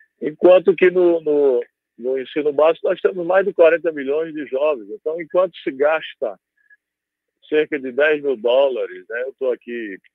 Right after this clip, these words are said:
é, é, fazendo umas contas assim por alto, com o ensino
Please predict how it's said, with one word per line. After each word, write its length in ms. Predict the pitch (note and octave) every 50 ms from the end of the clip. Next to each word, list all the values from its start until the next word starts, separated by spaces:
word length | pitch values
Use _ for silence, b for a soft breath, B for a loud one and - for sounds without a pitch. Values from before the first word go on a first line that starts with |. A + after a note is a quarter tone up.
| _ _ - _
é, 300 | - F2+ E2+ E2+ E2+ - - -
é, 200 | G2 E2+ - G1+ - _ _ _ _ _ _ _ _ _ _ _ _ _
fazendo 360 | G#2+ G2+ F#2+ G2+ A2 A2 A2+
umas 200 | A2 G#2 - -
contas 340 | - A2+ A2+ G2+ - G#2+ G#2
assim 220 | G2+ G2 - A2+
por 220 | F#2+ - G2+ G#2+ A2
alto, 500 | A#2+ C3+ D3 D3+ C3 - _ - G#2 - _
com 180 | - B2+ C3 C#3
o 80 | C#3
ensino 800 | B2+ A2 - - - - C#3+ C#3+ C#3 C3+ C3+ C3 B2 A2 G2